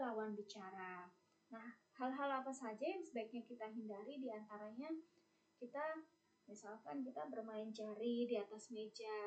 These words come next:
memasukkan tangan ke dalam saku, menyandar, bersedekap ya, hal-hal itulah yang tadi saya sampaikan di awal, tiga V, di mana visual ini yang paling besar pengaruhnya jika kita ingin lancar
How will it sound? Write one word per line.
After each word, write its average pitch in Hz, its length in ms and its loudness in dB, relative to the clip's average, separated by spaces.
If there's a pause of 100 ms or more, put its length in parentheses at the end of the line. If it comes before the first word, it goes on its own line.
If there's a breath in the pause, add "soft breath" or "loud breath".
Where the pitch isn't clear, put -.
(420)
memasukkan 226 720 -12
tangan 240 400 -2
ke 233 80 -4
dalam 226 320 -4
saku, 240 800 -2
menyandar, 233 880 2
bersedekap 220 800 -4
ya, 240 160 4
hal-hal 226 400 -4
itulah 240 320 2
yang 294 240 0 (400 loud breath)
tadi 226 240 0
saya 240 240 -2
sampaikan 220 400 -4
di 208 160 -2
awal, 226 480 2
tiga 202 400 0 (100)
V, - 60 -16 (320)
di 233 160 -2
mana 233 400 -4
visual 254 400 2
ini 320 320 0
yang 320 160 -2
paling 285 400 -4
besar 294 400 -2
pengaruhnya 269 640 2
jika 254 400 -4
kita 269 260 -2 (800 soft breath)
ingin 262 400 10 (760)
lancar 269 640 0